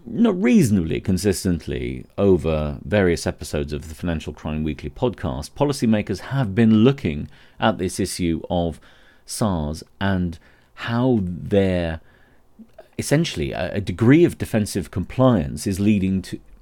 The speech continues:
to too great a number of sars being made.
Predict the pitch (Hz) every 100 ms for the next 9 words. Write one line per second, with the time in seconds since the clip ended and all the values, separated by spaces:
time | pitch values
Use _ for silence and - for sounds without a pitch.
0 | - - - _ _ _ - - - 117
1 | 98 87 87 - - - - - 170 92
2 | 120 151 120 - - 95 92 80 73 73
3 | - _ 85 82 80 - - _ _ _
4 | _ _ _ - _ - - 113 85 73
5 | 82 - _ _ - 87 73 80 139 117
6 | 73 67